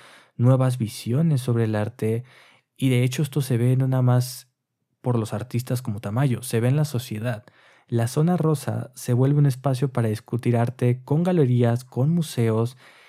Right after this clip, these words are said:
y se empiezan a crear otros espacios como los museos universitarios, ¿no? La zona rosa y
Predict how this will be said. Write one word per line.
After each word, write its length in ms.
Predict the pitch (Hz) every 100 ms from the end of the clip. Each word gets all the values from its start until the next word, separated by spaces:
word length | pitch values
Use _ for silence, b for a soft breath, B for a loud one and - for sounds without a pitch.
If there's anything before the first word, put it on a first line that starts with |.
| B
y 80 | -
se 80 | 120
empiezan 300 | 123 127 165
a 100 | 151
crear 400 | 123 123 127 -
otros 480 | - 156 190 196 165
espacios 600 | 131 - 131 127 - 117
como 460 | - 113 113 117 -
los 180 | - 113
museos 320 | 110 - 120
universitarios, 880 | 131 120 113 120 123 160 123 - -
¿no? 120 | 120
La 100 | 127
zona 220 | 123 127 123
rosa 380 | 139 143 107
y 160 | 104